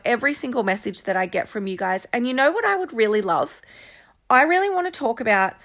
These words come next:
what are the changes or what are the, what's the one thing that you've been doing for you today? Let's create the conversation in the Facebook group this week, because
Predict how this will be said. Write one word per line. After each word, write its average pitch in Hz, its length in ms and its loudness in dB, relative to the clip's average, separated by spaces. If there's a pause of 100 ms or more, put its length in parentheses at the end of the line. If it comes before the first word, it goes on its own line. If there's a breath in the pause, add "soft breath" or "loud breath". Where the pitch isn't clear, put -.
(600 soft breath)
what 247 480 4
are 359 140 4
the 392 100 0
changes 220 680 0
or 220 160 4
what 208 420 2
are 285 200 2
the, 220 360 2 (400 soft breath)
what's 262 300 0
the 381 100 4
one 240 420 4
thing 233 260 -4
that 220 120 0
you've 214 240 -6
been 220 180 -2
doing 202 280 -2
for 208 100 -12
you 180 220 -8
today? 135 420 -6 (800 soft breath)
Let's 269 400 0
create 349 500 0
the 254 100 -6
conversation 233 920 -4 (300 soft breath)
in 240 200 2
the 262 60 0
Facebook 208 520 -4
group - 360 -8 (240)
this 220 260 -8
week, - 400 -8 (580)
because 247 460 2